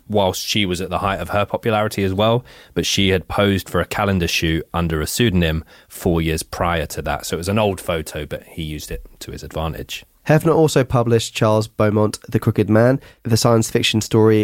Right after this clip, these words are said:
Speaker 2: explored the idea of straight men being persecuted in a world where homosexuality was the norm. The magazine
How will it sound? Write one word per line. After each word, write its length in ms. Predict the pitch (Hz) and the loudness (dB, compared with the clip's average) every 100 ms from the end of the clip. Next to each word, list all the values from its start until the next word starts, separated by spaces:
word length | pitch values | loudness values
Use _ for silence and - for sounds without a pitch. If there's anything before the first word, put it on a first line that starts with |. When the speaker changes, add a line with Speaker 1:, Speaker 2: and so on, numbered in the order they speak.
| - | 0
Speaker 2:
explored 540 | - 101 - - 117 113 | -6 -6 -2 4 4 6
the 80 | |
idea 300 | 107 104 107 | 4 4 4
of 80 | 101 | 2
straight 260 | - 131 127 | 0 0 2
men 260 | 107 107 | 4 2
being 280 | 104 101 101 | 2 2 2
persecuted 500 | - 107 - 113 98 | 2 0 0 0 0
in 60 | 101 | 2
a 40 | |
world 300 | 104 107 104 | 2 2 2
where 80 | 92 | 0
homosexuality 880 | 87 104 104 - 110 - 104 107 104 | 0 -2 0 0 -2 0 0 2 0
was 160 | 98 | -2
the 100 | - | -2
norm. 360 | 98 110 139 143 - - | 2 4 4 2 -6 -4
The 60 | 117 | 2
magazine 520 | 127 131 131 135 127 | 4 4 4 4 4